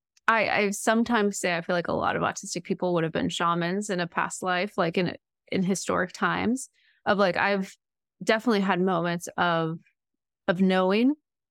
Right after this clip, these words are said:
um, when something's about to happen or, like, these spiritual experiences that I'm like, "This does not fit within my scientific frame."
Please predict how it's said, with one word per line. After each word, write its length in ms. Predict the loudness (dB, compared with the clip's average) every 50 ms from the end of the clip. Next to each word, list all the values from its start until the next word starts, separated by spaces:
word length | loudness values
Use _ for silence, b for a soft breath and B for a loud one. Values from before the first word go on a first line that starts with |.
| _ -2
um, 380 | 0 0 2 2 0 -2 -6 -8 -8
when 180 | -4 -4 -4 -2
something's 400 | -2 -2 -2 0 0 -2 -2 -2
about 220 | -2 -2 -2 -4 -6
to 80 | -10 -6
happen 520 | -4 -6 -6 -4 -4 -4 -2 0 0 0
or, 160 | 0 -2 0 0
like, 280 | 0 0 0 -2 -6 _ _ _ _ _ _ _ _ _ 0
these 180 | 0 0 0
spiritual 340 | 2 2 2 2 4 4 2
experiences 520 | 2 2 0 0 0 0 0 -2 -4 -2 -2
that 120 | 0 0
I'm 80 | 0 0
like, 160 | 0 -2 -2 _
"This 200 | 0 0 0 2 2
does 180 | 0 2 2
not 240 | 4 2 2 2 2
fit 160 | 0 0 2
within 240 | 2 0 0 0 0
my 140 | 0 0 -2
scientific 520 | -2 -4 -4 -4 -4 -6 -4 -6 -6 -6
frame." 460 | -2 0 0 0 2 0 0 0 -2